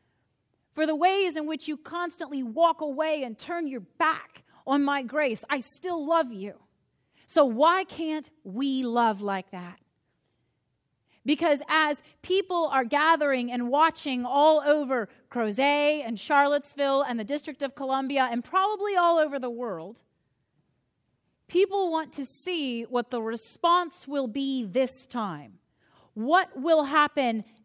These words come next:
next? And the lesson that should have been preached and teached and lived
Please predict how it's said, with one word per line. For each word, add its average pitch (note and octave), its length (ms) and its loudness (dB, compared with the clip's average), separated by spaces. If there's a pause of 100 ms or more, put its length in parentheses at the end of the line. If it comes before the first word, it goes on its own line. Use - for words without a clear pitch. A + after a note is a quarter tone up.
next? - 840 -2 (2250)
And C4 220 -2
the B3+ 60 0
lesson C#4 600 -4
that A3+ 160 -4
should C#4 280 -6
have A#3+ 240 -10
been F#3+ 220 -10
preached - 640 -14 (260)
and F#3+ 200 -10
teached - 480 -8
and G#3 320 -8
lived D4 320 -8